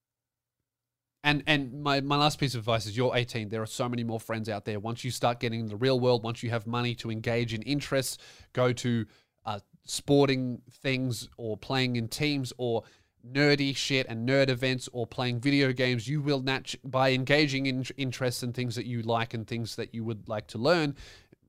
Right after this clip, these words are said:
you will find friends. That's how school works. You don't go to school to make friends.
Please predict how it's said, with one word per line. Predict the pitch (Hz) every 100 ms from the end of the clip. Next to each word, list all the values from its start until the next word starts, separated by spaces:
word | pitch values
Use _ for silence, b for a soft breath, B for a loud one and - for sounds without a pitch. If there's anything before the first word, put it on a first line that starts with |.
| _ _ 110 _ _ 117
you | 120 127
will | 120 113
find | - 110 104
friends. | - 104 95
That's | 113 110
how | 113
school | - - 117
works. | 104 90 -
You | 117
don't | 123
go | 123
to | 117
school | - 135 131
to | 123
make | 120
friends. | - 135 127 120